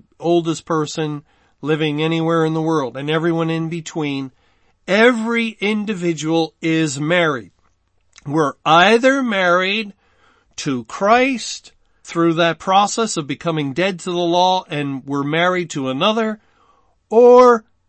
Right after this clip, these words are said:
we're married to the law itself. Christ has not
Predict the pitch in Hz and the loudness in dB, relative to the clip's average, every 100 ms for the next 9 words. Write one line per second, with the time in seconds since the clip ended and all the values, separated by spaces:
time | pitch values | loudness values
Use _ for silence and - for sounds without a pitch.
0 | _ 139 160 165 156 180 208 214 214 190 | _ -4 2 2 2 2 2 2 -2 -6
1 | - 185 160 151 160 170 175 175 - 165 | -6 -4 -2 2 4 4 4 0 -4 -6
2 | 151 - 185 165 160 160 - _ _ - | -6 -4 0 0 0 -4 -12 _ _ -20
3 | _ - 147 156 147 165 160 139 185 254 | _ -8 -2 0 0 -2 -4 -4 -2 0
4 | 240 | 0